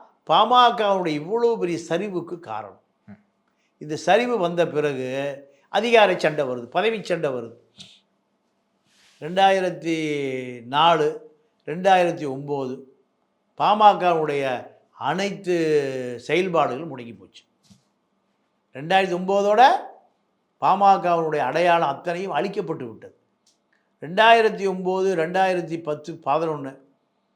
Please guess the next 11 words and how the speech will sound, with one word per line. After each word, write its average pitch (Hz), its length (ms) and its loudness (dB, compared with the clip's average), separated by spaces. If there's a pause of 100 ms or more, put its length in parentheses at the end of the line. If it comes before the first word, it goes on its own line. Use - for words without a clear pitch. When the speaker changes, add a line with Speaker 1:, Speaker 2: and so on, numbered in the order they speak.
(400)
Speaker 1:
விஜயகாந்த் 240 560 4
அதே 226 300 6
பகுதியில 220 440 2
வீரியமா 196 440 -2
வர்றார். 123 420 -6 (1700)
வீரியமா 208 680 0 (160)
Speaker 2:
ம். - 120 -20
Speaker 1:
விஜயகாந்த், 185 920 -2 (640)
ஆ, 143 520 0
ஒரு 143 280 -4 (520)
வ-, 107 140 -20